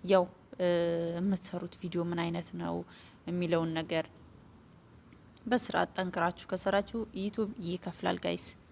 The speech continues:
ስሩ ነው ማለት የምፈልገው እኔ። ስሩ ጋይስ ስሩ። ዩቱብ ቻናል መክፈት በጣም ቀላል ነው። የምር ከፍታችሁ ቪዲዮ ለመልቀቅ ቀላል ነው። በኋላ ደግሞ ሰዓቱ ሲሞላላችሁ፣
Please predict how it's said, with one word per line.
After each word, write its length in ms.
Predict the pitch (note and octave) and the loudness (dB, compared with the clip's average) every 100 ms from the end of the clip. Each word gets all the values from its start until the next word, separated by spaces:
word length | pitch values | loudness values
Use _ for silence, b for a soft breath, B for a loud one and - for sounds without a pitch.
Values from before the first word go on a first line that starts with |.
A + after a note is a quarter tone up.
| B B B - | B B B 0
ስሩ 280 | - - A#3 A3+ | 2 4 4 2
ነው 120 | F3+ | 2
ማለት 240 | F3 E3+ - | 0 -2 -4
የምፈልገው 500 | F3+ F3 E3 - F3 | -8 -6 -6 -4 -6
እኔ። 120 | F3 - - | -6 -10 -8
ስሩ 320 | - - A#3 A3 G#3 | 0 4 6 6 4
ጋይስ 280 | - F3+ E3+ - | 4 2 4 2
ስሩ። 240 | - F#3+ F3 - - b b b b - - | 2 0 -2 -14 -20 b b b b -20 -8
ዩቱብ 240 | - A3 B3+ | -4 0 2
ቻናል 320 | - C4 C#4+ | 6 8 10
መክፈት 340 | A#3+ B3 B3+ G#3+ | 8 4 2 0
በጣም 280 | F#3 C3+ - | 0 -2 -4
ቀላል 360 | - F3 F3 F2 | -4 -2 -2 -2
ነው። 140 | - - - - - - F3+ | -6 -14 -20 -20 -20 -10 -2
የምር 280 | F#3+ A#3 C4 | 0 0 0
ከፍታችሁ 540 | G#3 - G#3+ G#3+ C#4+ | -4 2 2 2 -2
ቪዲዮ 240 | F#3+ F3+ F3 | 0 2 4
ለመልቀቅ 560 | F3 F3 F3+ G3 D4 G#4 - B B B B B | 4 4 0 2 2 0 -6 B B B B B
ቀላል 380 | - G3+ F3+ E3 | 0 4 6 4
ነው። 160 | F#3+ C5 A#3+ | 2 0 0
በኋላ 320 | A3 G#3+ G#3 | 4 6 6
ደግሞ 280 | F#3 F3+ G3+ A#4 - B B - | 4 2 0 -2 -6 B B -6
ሰዓቱ 340 | - E3+ F#3+ A3 | 6 6 6 4
ሲሞላላችሁ፣ 840 | B3 A3+ G#3+ G#3 G3+ G3+ - - | 4 6 8 8 8 6 4 -6